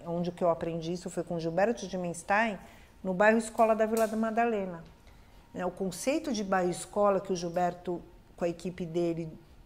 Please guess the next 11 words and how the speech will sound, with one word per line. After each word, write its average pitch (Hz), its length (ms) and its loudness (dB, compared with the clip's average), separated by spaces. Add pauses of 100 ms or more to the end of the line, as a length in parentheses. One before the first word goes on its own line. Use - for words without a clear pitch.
(180)
desenvolvem, 175 800 2
que 180 100 -4
a 170 40 0
gente 175 220 -4
aplicou 175 360 4
em 233 40 6
Nova 190 240 0
Iguaçu 165 300 0
como 170 240 -4
política 165 440 -6
pública, 202 500 -2